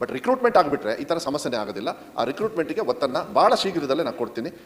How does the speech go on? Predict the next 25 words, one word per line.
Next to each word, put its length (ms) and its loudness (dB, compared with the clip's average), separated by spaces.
ಅದು 140 0
ನನಗೆ, 560 0
ಆ, 580 -4
ಏನು 220 0
ವರದಿಯನ್ನು 560 0
ನಮ್ಮ 160 -4
ಕ್ಯಾಬಿನೆಟಲ್ಲಿ 560 -4
ಆಗಲೇ 220 -4
ಕೊಟ್ಟಿದ್ದಾರೆ, 360 -2
ಅಲ್ಲಿ 140 -2
ಏನು 120 -4
ತೀರ್ಮಾನ 260 -2
ಆಗುತ್ತೆ 240 -4
ಅದು 100 -6
ಬರೀ 140 -2
ನನ್ನ 220 -2
ಇಲಾಖೆಯಲ್ಲ, 440 0
ಎಲ್ಲ 160 2
ಇಲಾಖೆಯಲ್ಲೂ 460 0
ಇರೋದ್ರಿಂದ, 320 -4
ಆದರೆ 180 4
ಅತಿ 180 2
ಹೆಚ್ಚು 240 2
ನನ್ನಲ್ಲೇ 300 4
ಇರೋದು. 420 -4